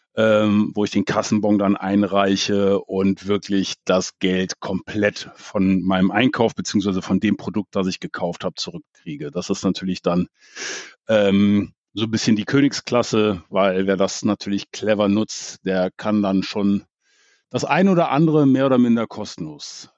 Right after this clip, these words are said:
äh, komplett nutzen. Also das wäre jetzt so mal meine Or-, Einordnung, was es so alles an unterschiedlichen Sachen gibt. Und wenn man die gut nutzt, kann man da, glaube ich, schon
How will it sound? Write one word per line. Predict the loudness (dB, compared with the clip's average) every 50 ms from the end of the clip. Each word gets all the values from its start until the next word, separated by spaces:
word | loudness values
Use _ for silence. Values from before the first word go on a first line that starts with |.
| _
äh, | -16 -14 -14 -14 -16 -18 _ _
komplett | -20 -20 -20 -18 -18 -20 -16 -16
nutzen. | -18 -18 -16 -20 -20 -20 -20 _ _ _ _ _
Also | -4 -4 -4 -4 -4 -8 -4 -2
das | -2 -2 -2 -2 0
wäre | 0 2 2
jetzt | 2 0 0 -4
so | -4 -4 -2 -2 -4 -6 -8 _ _ _
mal | -6 -4 -2 0 2
meine | 2 2 4 2 2
Or-, | 2 0 0 0 -2 0
Einordnung, | 0 2 2 2 2 2 0 0 0 0 0 0 0 -2 _ -12 -20 -20 _ _ _ -2
was | 0 0 0
es | 0 -4 -4
so | -2 0
alles | 0 2 0 0 0 0
an | 0 0
unterschiedlichen | 0 0 -2 -4 -8 -8 -10 -8 -8 -8 -6 -6 -8
Sachen | -4 -2 -4 -4 -4 -8 -10
gibt. | -8 -10 -12 _ -12 -14 -14 -12
Und | -8 -8 -8 -8 -10 -16 -20 _ _ -4
wenn | 0 2
man | 2 2
die | 2 -2
gut | -4 -4 0 2
nutzt, | 2 2 2 -2 -10 -14 -14 -18 -14
kann | -2 0 0
man | 2 2 2
da, | 0
glaube | 0 2 0 0 0 0
ich, | -4
schon | -4 -2 0 0 0 -2